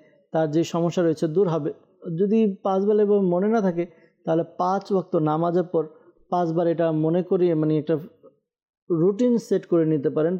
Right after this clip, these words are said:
পাঁচ ওয়াক্ত নামাজের পর পাঁচবার বা আপনাদের সুবিধা অনুযায়ী পাঁচবার করে, আহ,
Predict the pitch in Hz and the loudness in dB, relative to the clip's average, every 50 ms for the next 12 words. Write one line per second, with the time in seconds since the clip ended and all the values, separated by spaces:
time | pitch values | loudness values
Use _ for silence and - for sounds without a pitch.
0 | - - - 151 147 - 175 165 165 - 170 156 156 156 165 170 180 180 175 165 | -6 -6 -6 -6 -2 -2 -4 -4 -2 -2 -2 0 2 2 2 2 0 0 0 -2
1 | 156 156 - _ - - _ _ _ _ _ 190 180 170 160 175 165 156 151 160 | -4 -4 -6 _ -20 -20 _ _ _ _ _ -2 -2 0 0 0 0 0 -2 -2
2 | 160 156 160 170 160 156 156 - - 175 180 170 175 170 165 147 151 151 - 175 | -4 -2 -2 -2 -2 -2 -2 -2 -2 0 0 2 2 2 0 0 -2 -2 -2 -4
3 | 175 170 190 214 208 208 196 180 185 180 - _ _ _ _ _ _ - 139 139 | -2 0 0 0 0 0 0 -2 -2 -4 -12 _ _ _ _ _ _ -6 -4 -2
4 | 135 135 135 | -2 -2 -2